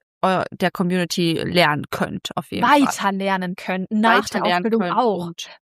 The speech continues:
Speaker 1: nicht alleine gelassen werdet, auch, auch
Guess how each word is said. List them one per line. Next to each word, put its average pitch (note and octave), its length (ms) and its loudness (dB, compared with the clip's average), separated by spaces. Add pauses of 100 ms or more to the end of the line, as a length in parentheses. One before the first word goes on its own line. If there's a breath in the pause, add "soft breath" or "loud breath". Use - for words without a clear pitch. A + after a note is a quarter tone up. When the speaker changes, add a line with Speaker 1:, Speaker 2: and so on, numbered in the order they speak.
(140)
Speaker 1:
nicht A#3 300 -2
alleine A#3 400 4
gelassen G3 380 -2
werdet, G3+ 180 -2
auch, B3+ 200 4 (260)
auch D4 300 4